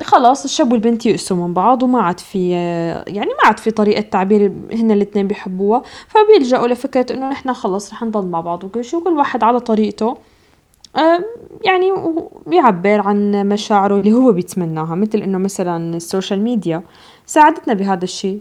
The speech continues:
يعني بتشوف، آه، وحكى أحمد قبل عن هالفكرة، الصور اللي منشوفها، العبارات، إنه على أساس وحدة زوجها كتب لها، على أساس مرته جابت له.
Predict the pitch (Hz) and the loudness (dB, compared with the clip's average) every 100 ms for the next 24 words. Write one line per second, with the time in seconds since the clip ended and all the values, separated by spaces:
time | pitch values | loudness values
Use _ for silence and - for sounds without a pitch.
0 | - 208 233 220 262 240 - 190 190 208 | -6 -4 -4 -2 -4 -6 -4 -2 -2 -2
1 | 240 403 - - - 208 196 190 175 190 | -2 -2 0 0 0 -2 -2 -2 -2 -4
2 | 185 190 190 185 - - _ - - - | -6 -8 -8 -10 -12 -20 _ -20 -18 -6
3 | - 339 240 220 214 214 214 - 220 214 | 0 2 2 0 0 0 -2 -4 -4 -4
4 | - 196 190 196 214 233 226 214 202 185 | -2 0 0 0 0 2 4 4 4 2
5 | 190 208 220 208 233 240 240 220 - 202 | 0 2 2 2 0 -4 -6 -8 0 2
6 | 208 202 202 208 202 180 185 175 220 226 | 2 0 0 -2 -4 -2 -2 -2 -2 -4
7 | 214 202 - 202 190 180 185 - | 0 -2 -2 -2 0 -2 -4 -6